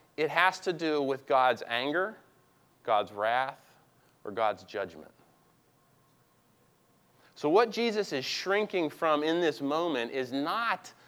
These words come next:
a literal death. What he is shrinking from is, for the first time in all of history,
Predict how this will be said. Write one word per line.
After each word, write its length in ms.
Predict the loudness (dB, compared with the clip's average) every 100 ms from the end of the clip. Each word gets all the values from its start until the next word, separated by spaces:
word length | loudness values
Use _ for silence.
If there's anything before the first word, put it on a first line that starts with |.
| -2
a 180 | 4 4 2 -6
literal 720 | -2 2 4 6 4 2 0 -8 -10
death. 440 | -2 0 0 -4 -12 -20 -20 _ _ _
What 180 | 2 4
he 140 | 4
is 120 | 2
shrinking 500 | 2 0 -2 0 -2
from 280 | -2 -2 0
is, 160 | 0 -2
for 140 | 0
the 120 | 2
first 460 | 0 2 2 2 -2
time 420 | -4 0 2 2 -2 0
in 140 | 2 4
all 420 | 8 10 10 8
of 100 | 4
history, 640 | 2 2 0 -4 -2 -2